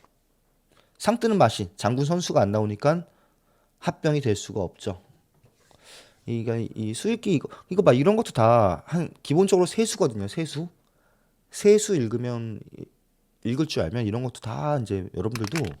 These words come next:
보실 수가 있어요. 먹어. 자, 차가 뭐 이 선 어쩔 수 없이 내려와야 될 겁니다. 마가 침투하면은 다음 장의 통이니까 차가 이 선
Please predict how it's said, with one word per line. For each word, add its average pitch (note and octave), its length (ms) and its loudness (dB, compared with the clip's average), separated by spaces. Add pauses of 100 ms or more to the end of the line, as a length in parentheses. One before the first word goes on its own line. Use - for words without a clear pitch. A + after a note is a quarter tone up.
(1120)
보실 E3+ 460 -2
수가 B2+ 500 -6 (220)
있어요. - 360 -8 (680)
먹어. C4+ 320 -4 (380)
자, G#2 280 -2 (240)
차가 F#3 520 6 (1500)
뭐 G2 460 -2
이 C#3 180 -4
선 F3+ 360 2 (520)
어쩔 A2 300 4
수 - 120 0
없이 C3 220 -4
내려와야 G2 440 4
될 C3+ 100 4
겁니다. F#2+ 400 -10 (400)
마가 C3 260 8
침투하면은 E3+ 840 2 (400)
다음 D#3 280 6
장의 C#3+ 260 -2
통이니까 F#3 400 -4
차가 F3 240 -2
이 B2 80 2
선 D3+ 260 -4